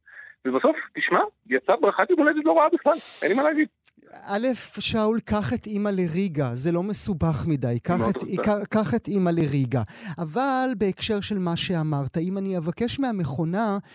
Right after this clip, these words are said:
Speaker 2: לא לכתוב ברכת יום הולדת לאמא של שאול אמסטרדמסקי, אלא לכתוב ברכת יום הולדת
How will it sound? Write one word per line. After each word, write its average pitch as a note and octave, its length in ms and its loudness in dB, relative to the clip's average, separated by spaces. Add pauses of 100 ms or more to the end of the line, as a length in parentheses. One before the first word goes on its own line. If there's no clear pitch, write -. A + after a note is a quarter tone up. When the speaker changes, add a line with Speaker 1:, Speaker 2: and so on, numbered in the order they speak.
(160)
Speaker 2:
לא F#3 140 4
לכתוב F3+ 560 0
ברכת D#3+ 360 -4
יום E3+ 100 0
הולדת D#3 460 0
לאמא D#3 280 -2
של D3+ 160 -4
שאול D3 320 -2
אמסטרדמסקי, D3+ 800 -4
אלא C#3+ 100 -4
לכתוב E3+ 460 -4
ברכת F3 360 -4
יום F3 120 -4
הולדת D#3+ 520 0